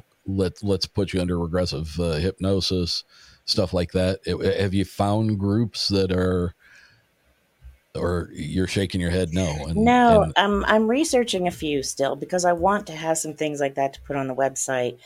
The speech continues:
Speaker 1: for people to check out. And so a few people have given me some to look at, and I am going through those carefully. I wanna really carefully vet things before I put 'em
Speaker 2: Mm-hmm.
Speaker 1: on my website. There are people that, you know, I mean, so I wasn't,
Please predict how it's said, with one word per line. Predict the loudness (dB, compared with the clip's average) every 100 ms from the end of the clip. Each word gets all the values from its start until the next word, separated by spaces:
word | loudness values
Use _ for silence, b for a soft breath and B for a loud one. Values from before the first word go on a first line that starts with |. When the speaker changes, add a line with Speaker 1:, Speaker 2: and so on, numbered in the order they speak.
| B B B
Speaker 1:
for | -4 -4
people | -2 -2 -2 -2
to | -4
check | -4 -6 -2
out. | -2 2 0 -2 b b b
And | -8 -4
so | 2 2
a | 2
few | -2
people | -6 -4 -2
have | -2 -2
given | -2 -2 -2
me | -4
some | -4 -4 0
to | 2
look | 2 2
at, | 0 -2
and | -6 -6
I | -4
am | -2 -4
going | -4 -6 -6
through | -6 -2
those | 0 -2 -4
carefully. | -10 -8 -6 -6 -4 -4 -2 -4 -6
I |
wanna | -6 -6 -6
really | -4 -6
carefully | -4 -6 -4 -8
vet | -4 -4 -4
things | -6 -6 -8 B B B B
before | -10 -2
I | -2
put | -2 -4
'em | -4
Speaker 2:
Mm-hmm. |
Speaker 1:
on | -6 -6
my | -6
website. | -6 -6 -4 -2 -2 -4 _ b b b b b _
There | 4 6
are | 8 6
people | 2 -4 0 4 4 2 -4 _ _ _ _ _
that, | -10 -4 -4 -4 -6
you | -4
know, | -4 -4 -6 _
I | -4
mean, | -2 -2 -4
so | -4 0
I | 2 4
wasn't, | 2 2 -2